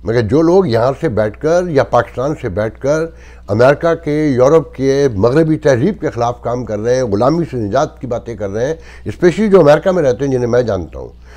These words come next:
मैं आपको, जो मैंने आपको बिगिनिंग में वीडियो दिखाया ना कि दस साला बच्ची क्या कमाल है हुनर से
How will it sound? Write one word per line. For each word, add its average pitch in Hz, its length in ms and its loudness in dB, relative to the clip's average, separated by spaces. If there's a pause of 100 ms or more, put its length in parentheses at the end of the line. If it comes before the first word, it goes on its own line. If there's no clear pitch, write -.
(380)
मैं 165 400 6 (120)
आपको, 151 400 4
जो 117 280 0
मैंने 147 200 2
आपको 147 240 -4
बिगिनिंग 123 300 0
में 160 60 2
वीडियो 139 240 0
दिखाया 98 300 2
ना 185 140 -6 (680)
कि 104 480 2
दस 120 200 0
साला 113 240 0
बच्ची 107 400 -2 (1300)
क्या 196 220 10
कमाल 165 420 6
है 175 100 4
हुनर 143 320 4
से 113 220 2